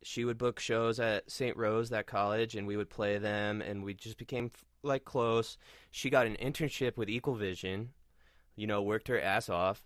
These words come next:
They gave her a job. Uh, and then she worked there for, like, two years or whatever, I think. I don't wanna screw up her side of the story, but, uh, she just worked super hard, got the job, and then eventually they let her sign a band.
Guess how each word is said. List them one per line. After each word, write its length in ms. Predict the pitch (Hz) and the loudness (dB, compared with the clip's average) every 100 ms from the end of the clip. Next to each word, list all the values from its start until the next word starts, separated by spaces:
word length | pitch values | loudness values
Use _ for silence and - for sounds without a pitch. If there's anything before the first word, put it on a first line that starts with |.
| - | -8
They 100 | 98 | -4
gave 240 | 101 101 | -2 -2
her 220 | 110 104 | 0 0
a 60 | 104 | 0
job. 540 | 107 92 104 92 104 - - - _ - | 0 0 2 0 -2 -6 -20 -20 _ -6
Uh, 340 | 107 95 90 - | 0 2 2 0
and 140 | 110 | -2
then 60 | 107 | -2
she 160 | 123 | -2
worked 240 | 120 113 107 | 0 0 0
there 180 | 107 | -2
for, 160 | 113 117 | 0 -2
like, 180 | 107 95 | -4 -6
two 140 | - | -6
years 400 | 110 104 101 110 | -4 0 2 2
or 60 | 117 | 0
whatever, 500 | 113 117 117 123 120 - - | 0 0 0 0 -2 -4 -12
I 120 | - 107 | -10 -10
think. 300 | - 117 - | -6 -4 2
I 60 | |
don't 100 | 139 | 6
wanna 100 | 156 135 | 6 4
screw 200 | - 123 | 2 0
up 100 | 123 | 4
her 320 | 117 110 101 - | 4 4 2 -6
side 300 | - - 107 | -6 0 2
of 80 | 98 | 0
the 60 | |
story, 320 | - 127 120 | -2 2 2
but, 280 | 101 101 92 - | 2 0 0 0
uh, 360 | 104 92 85 - | 0 2 -2 -6
she 180 | - 139 | -8 -4
just 140 | 147 131 | -2 4
worked 200 | 123 - | 4 4
super 300 | - 110 98 | -2 0 2
hard, 320 | 101 98 92 | 4 4 2
got 200 | 107 104 | 0 0
the 60 | 98 | 0
job, 380 | 101 95 95 - - - - | 2 4 2 -2 -20 -16 -4
and 220 | 113 107 | 0 2
then 140 | 107 | 2
eventually 880 | 101 98 104 110 - 110 104 95 98 | 0 0 0 0 0 2 4 2 0
they 220 | - 101 95 | 0 0 2
let 240 | 98 98 | 0 0
her 140 | 110 | -2
sign 280 | 95 - 95 | -6 -2 -2
a 60 | 92 | -2
band. 400 | 92 98 82 | -2 -2 -4